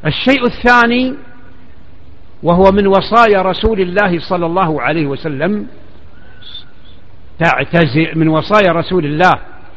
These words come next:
صلى الله عليه وسلم لحذيفة رضي الله عنه: "تعتزل تلك الفرق كلها،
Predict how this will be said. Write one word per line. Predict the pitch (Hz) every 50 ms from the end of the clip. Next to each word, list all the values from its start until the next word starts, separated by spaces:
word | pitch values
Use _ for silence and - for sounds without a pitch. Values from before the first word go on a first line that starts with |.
| - - -
صلى | - - - 190 185 185
الله | 175 175 190 185 160 151 143
عليه | 127 151 170 160
وسلم | 151 139 - 190 185 170 160 151 147
لحذيفة | 139 139 127 - 156 156 180 180 139 143
رضي | 147 156 143 160 160
الله | 160 165 160 160 147
عنه: | 190 226 233 - - - - - - - - - - - - - - - - - - -
"تعتزل | - 156 139 117 120 117 - 165 170 151 117 143 147 139 123 117 107 101 - - - - - - - - - - - - - - - -
تلك | 190 202 180 175 160 143 - -
الفرق | 160 147 143 135 120 - - 185 208 214 214 220 208 208 - 233 254 240 -
كلها، | 196 190 175 151 139 135 139 127 101 - 110 110 101 95 98 95 90